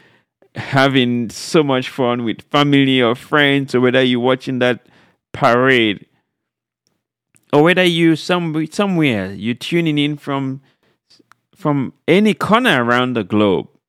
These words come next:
may the concepts and the ideas we explore today ignite a spark within you,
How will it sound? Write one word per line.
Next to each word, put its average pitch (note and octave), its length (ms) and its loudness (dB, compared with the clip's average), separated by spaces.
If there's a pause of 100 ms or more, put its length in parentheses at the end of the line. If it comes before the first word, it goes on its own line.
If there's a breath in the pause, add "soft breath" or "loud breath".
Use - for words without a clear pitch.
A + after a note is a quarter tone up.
(960)
may B2 140 -4
the C3 120 -4
concepts E3 840 -6 (500)
and A2+ 200 -10
the - 180 -10
ideas G#2+ 880 -2 (460)
we - 160 -12
explore B2+ 560 -2
today F2+ 540 -12 (720)
ignite C#3 520 2
a G#2+ 120 2
spark - 600 -2
within A2+ 540 -4
you, F2 240 -10